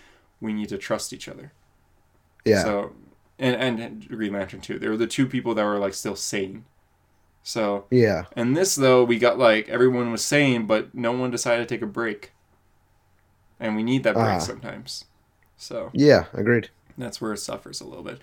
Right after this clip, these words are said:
Speaker 1: I rate the final issue, like, a,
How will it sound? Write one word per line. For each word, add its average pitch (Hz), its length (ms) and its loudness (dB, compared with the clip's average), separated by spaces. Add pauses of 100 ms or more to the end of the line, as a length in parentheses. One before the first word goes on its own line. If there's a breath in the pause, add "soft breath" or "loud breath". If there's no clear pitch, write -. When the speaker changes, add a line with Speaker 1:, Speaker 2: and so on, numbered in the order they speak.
(260 soft breath)
Speaker 1:
I 139 80 4
rate 156 340 4
the 131 320 2 (120)
final 123 360 4
issue, 117 400 -4 (960)
like, - 140 -10
a, 57 540 -6